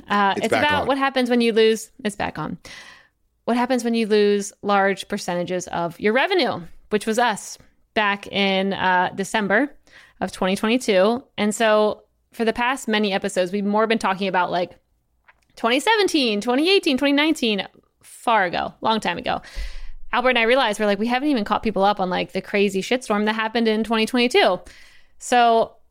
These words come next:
Speaker 1: I wanna talk about that today of, like, what does it look like when you lose, I don't know, seventy percent of your revenue? I mean,
Speaker 2: Yeah.
Speaker 1: I'm kind of
Speaker 2: It was close.
Speaker 1: winging the number right now,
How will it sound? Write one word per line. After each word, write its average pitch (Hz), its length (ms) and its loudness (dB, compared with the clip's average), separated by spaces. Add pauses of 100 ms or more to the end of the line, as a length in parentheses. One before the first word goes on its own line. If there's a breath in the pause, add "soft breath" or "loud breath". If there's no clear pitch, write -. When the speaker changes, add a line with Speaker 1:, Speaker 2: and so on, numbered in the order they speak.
(160)
Speaker 1:
I - 220 -6
wanna 262 160 -2
talk 254 200 -2
about 220 180 0
that 208 200 -2
today 175 280 0
of, 175 80 -2
like, 180 200 0
what 196 240 0
does 262 140 0
it 262 140 0
look 208 160 -4
like 202 180 0
when 196 140 -4
you 185 100 -4
lose, 185 300 -4
I 165 120 -8
don't 170 140 -8
know, 170 260 -6
seventy 180 380 0
percent 269 540 0
of 254 100 -2
your 269 120 0
revenue? 269 360 2
I 262 120 2
mean, 202 140 0
Speaker 2:
Yeah. 185 140 -2
Speaker 1:
I'm - 140 -14
kind 185 260 -4
of - 140 -8
Speaker 2:
It - 400 -20
was - 120 -4
close. 98 300 0
Speaker 1:
winging 208 300 2
the 175 80 -4
number 190 240 -2
right - 160 -4
now, - 260 -4